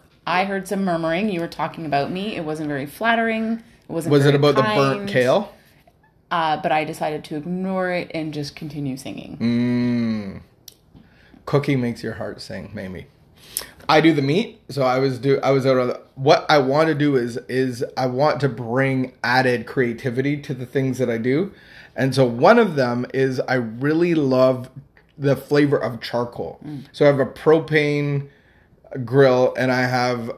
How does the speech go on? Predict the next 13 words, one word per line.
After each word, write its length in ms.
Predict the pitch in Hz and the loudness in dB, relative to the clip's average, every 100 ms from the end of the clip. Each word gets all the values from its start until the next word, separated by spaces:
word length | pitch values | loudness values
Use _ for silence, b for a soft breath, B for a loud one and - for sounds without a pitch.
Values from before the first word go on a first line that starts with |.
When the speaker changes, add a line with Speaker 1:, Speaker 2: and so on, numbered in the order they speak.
| - | -6
Speaker 2:
a 180 | 123 117 | -4 -2
wood 260 | 123 131 | 0 0
pellet 280 | 135 123 - | 0 0 -2
smoker, 580 | - 131 135 143 165 151 | -6 0 0 2 0 2
which 280 | 131 127 123 | 0 -2 -2
neither 540 | 135 139 135 123 120 | 0 2 2 2 0
of 120 | 120 | 0
them 200 | 117 117 | -2 -2
have, 600 | 113 120 117 107 101 - - _ _ 233 247 - | -4 -4 -4 -4 -8 -18 -20 _ _ -20 -20 -14
uh, 440 | 107 98 101 - | -8 -6 -6 -10
charcoal. 480 | 131 135 123 - - | -2 0 0 -2 -6
So 260 | - 131 - | 0 2 2
I've 240 | 127 127 | 2 0